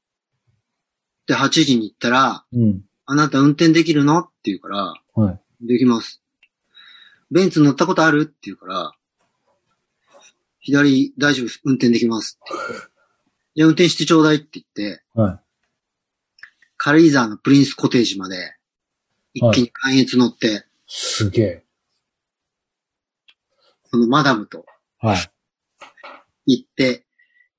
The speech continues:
Speaker 1: えー、二泊して、
Speaker 2: はい。
Speaker 1: 帰ってきて、
Speaker 2: はい。
Speaker 1: で、「これからどうするの？」って言うから、
Speaker 2: はい。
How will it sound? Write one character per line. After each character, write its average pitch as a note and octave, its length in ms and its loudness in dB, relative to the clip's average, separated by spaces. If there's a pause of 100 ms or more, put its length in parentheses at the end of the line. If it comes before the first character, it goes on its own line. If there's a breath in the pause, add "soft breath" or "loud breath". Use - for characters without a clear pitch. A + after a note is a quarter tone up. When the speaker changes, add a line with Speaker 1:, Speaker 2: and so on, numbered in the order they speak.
Speaker 1:
え G#2+ 40 -12 (280)
ー、 - 40 -8
二 F3+ 100 4
泊 G#3 300 0
し - 120 -10
て、 - 180 -20 (280)
Speaker 2:
は A2+ 200 0
い。 F2 120 -14 (1040)
Speaker 1:
帰 D#3+ 200 0
っ - 40 -20
て - 140 -10
き - 100 -16
て、 - 180 -20 (460)
Speaker 2:
は G#2+ 180 0
い。 F2+ 100 -18 (840)
Speaker 1:
で、 B2+ 80 -4
「こ C#3 100 0
れ C#3+ 80 2
か D3+ 100 2
ら D3+ 100 2
ど F#3 140 2
う E3+ 40 0
す C3+ 100 -6
る C#3 60 4
の？」 F3 160 4
っ - 100 -12 (200)
て - 80 -12
言 F#2+ 120 -12
う F#2 40 -18
か G2+ 100 -10
ら、 G#2 280 -4 (120)
Speaker 2:
は G2+ 320 0
い。 - 40 -20